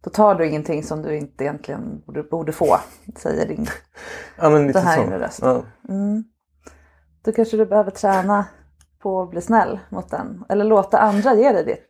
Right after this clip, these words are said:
Speaker 1: för det. Att träna på att låta andra lära om det hos dig.
Speaker 2: <laughs>
Speaker 1: Lite. Känns det läskigt att tänka så?
Speaker 2: Ja.
Speaker 1: Ja. Tror du inte att någon kommer vilja det?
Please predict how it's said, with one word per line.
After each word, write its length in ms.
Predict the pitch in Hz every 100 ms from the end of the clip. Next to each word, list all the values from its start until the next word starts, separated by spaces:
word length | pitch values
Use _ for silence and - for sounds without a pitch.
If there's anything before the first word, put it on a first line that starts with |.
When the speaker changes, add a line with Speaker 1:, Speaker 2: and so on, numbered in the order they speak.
| - -
Speaker 1:
för 60 |
det. 160 | 170 - - _ _ _ _ _ _ _ - _ _
Att 260 | 190 - -
träna 340 | 240 208 214
på 180 | 214 180
att 140 | 180
låta 320 | 185 175 -
andra 480 | 185 180 175 185 180 175 _ _ _ _ _ _ _ _ _
lära 340 | 196 185 175
om 280 | 196 226 175 - _ _
det 180 | - -
hos 120 | -
dig. 200 | - - _ _ _ -
Speaker 2:
<laughs> 460 | - - _ _ _
Speaker 1:
Lite. 320 | 170 - - - _ _ _ _ _ _ _ _ _ _ _ - -
Känns 140 | 202
det 60 | -
läskigt 340 | 208 196 220
att 80 | -
tänka 240 | 208 190 226
så? 180 | - 156 - -
Speaker 2:
Ja. 260 | - 135 147 - - 127 -
Speaker 1:
Ja. 320 | 202 208 214 220 _ _ _ - -
Tror 100 | 214
du 60 | 202
inte 160 | 196
att 80 | 190
någon 180 | 196 190
kommer 220 | 190 185
vilja 280 | 180 180 208
det? 200 | 196